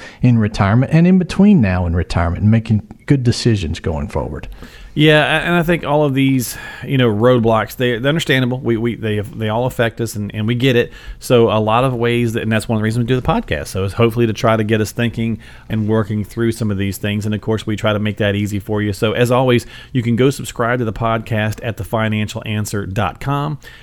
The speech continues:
Speaker 2: That's the financial answer dot com.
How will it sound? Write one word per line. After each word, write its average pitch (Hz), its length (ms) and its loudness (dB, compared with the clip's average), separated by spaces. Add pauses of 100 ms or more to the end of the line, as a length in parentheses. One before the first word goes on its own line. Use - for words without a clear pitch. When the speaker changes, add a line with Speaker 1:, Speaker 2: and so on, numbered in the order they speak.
(100)
Speaker 2:
That's 104 200 -2
the 104 100 -6
financial 117 520 -2
answer 104 400 -4
dot 104 460 -4
com. 113 420 -4